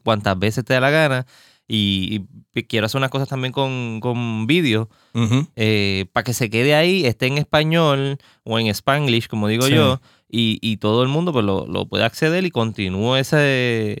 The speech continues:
Speaker 1: ese desarrollo de, lo, de los homebrewers.
Speaker 2: Mira, algo que a mí me impresionó mucho el año pasado, eh, Che y Luigi fueron bien generosos con su espacio y nos cedieron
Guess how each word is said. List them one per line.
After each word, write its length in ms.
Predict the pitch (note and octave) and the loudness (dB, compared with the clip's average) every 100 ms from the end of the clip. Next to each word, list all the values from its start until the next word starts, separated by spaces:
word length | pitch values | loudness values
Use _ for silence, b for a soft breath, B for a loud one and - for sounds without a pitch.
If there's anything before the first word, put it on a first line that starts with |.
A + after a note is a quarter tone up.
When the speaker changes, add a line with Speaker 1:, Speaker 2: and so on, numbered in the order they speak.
| A2+ | -6
Speaker 1:
ese 180 | G#2+ C#3 | -4 -2
desarrollo 640 | C3 C3+ C3+ B2 C3 D#3 C#3 | -2 -2 -2 0 0 0 0
de, 60 | |
lo, 320 | A2 G#2+ G2+ | 0 -2 -2
de 80 | G#2 | -2
los 160 | G#2 G2+ | 0 0
homebrewers. 640 | G2 G#2 C3+ G#2 - - | -2 -2 -4 -6 -10 -6
Speaker 2:
Mira, 200 | B2+ B2+ | 0 2
algo 340 | B2 A2+ G#2+ B2 | 2 0 0 0
que 320 | C#3 C3+ C3+ | 2 2 2
a 60 | C3+ | 2
mí 140 | C#3 | 2
me 40 | C#3 | 2
impresionó 460 | C3 C3+ C#3 C3+ | 0 0 2 2
mucho 280 | C3+ C3+ B2+ | 2 2 2
el 60 | A2 | 2
año 160 | A2+ | 2
pasado, 800 | B2 C3 D3 D3 C3 A#2+ A#2 A2+ G2 | 2 2 2 4 4 4 2 0 -2
eh, 500 | G#2+ G#2 G#2 G2 F#2+ | -2 0 0 -2 -4
Che 280 | - G#2 A2+ | -4 -2 -2
y 80 | |
Luigi 280 | B2+ B2 C3 | -2 -2 -2
fueron 720 | A#2+ A#2 A#2 A#2+ A#2 A2+ G#2+ | -2 -2 0 0 0 -2 -2
bien 140 | G#2+ G#2+ | -2 0
generosos 480 | A#2+ A#2 A#2+ B2 | 0 0 -2 -4
con 180 | - C3 | -6 -6
su 80 | B2+ | -6
espacio 480 | B2 D3+ D3+ C#3 A#2+ | -6 -4 -4 -2 -2
y 60 | |
nos 180 | A2 G2+ | -2 -2
cedieron 1040 | A2 G#2 G2+ A2 A#2 A#2+ A#2+ A2+ A2 G#2+ | -4 -4 -4 -2 -2 -2 -2 -2 -4 -6